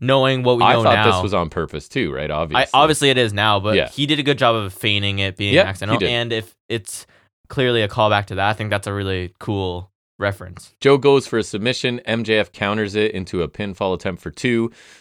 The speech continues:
Speaker 2: Joe applies the Kakina clutch, clutch, sorry, referee checks on M J F.
Speaker 1: They did the thing where, like,
Speaker 2: The
Speaker 1: so
Speaker 2: arm
Speaker 1: he's
Speaker 2: dropping.
Speaker 1: passing, yeah, and they actually, like,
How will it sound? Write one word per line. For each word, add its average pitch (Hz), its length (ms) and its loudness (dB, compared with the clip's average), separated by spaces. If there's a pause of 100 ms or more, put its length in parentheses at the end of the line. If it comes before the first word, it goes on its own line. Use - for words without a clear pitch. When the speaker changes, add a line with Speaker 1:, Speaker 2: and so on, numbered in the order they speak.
(140)
Speaker 2:
Joe 120 220 4
applies 120 400 0
the - 80 -10
Kakina 113 420 -4
clutch, - 480 -2 (100)
clutch, - 320 -2
sorry, 139 220 2
referee 120 440 0
checks - 380 -2
on 117 260 -2
M 110 200 -4
J 92 220 0
F. 120 200 2
Speaker 1:
They 135 140 2
did 143 160 -2
the 190 100 2
thing 165 240 0
where, 147 120 0
like, 120 240 2
Speaker 2:
The - 60 0
Speaker 1:
so - 60 0
Speaker 2:
arm 107 200 2
Speaker 1:
he's 117 80 -2
Speaker 2:
dropping. 110 340 2
Speaker 1:
passing, 107 400 -4
yeah, 123 240 4
and 110 300 -4 (680)
they 135 160 2
actually, 117 460 0
like, 113 360 -2